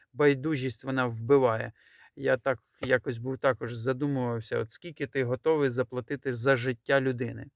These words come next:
От є людина, в неї є життя, в неї рідні, близькі. Е,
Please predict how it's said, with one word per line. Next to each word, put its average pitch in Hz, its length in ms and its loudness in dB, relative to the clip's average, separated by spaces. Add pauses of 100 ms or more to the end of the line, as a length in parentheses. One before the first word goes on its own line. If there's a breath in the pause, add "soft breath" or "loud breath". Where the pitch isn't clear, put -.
(120)
От 123 160 -10 (140)
є 139 220 0
людина, 165 480 -2 (140)
в 113 140 -10
неї 135 340 0
є 131 140 2
життя, 123 460 0
в 143 60 0
неї 127 340 0
рідні, 139 400 -4
близькі. 139 580 -2 (640 soft breath)
Е, 117 300 -4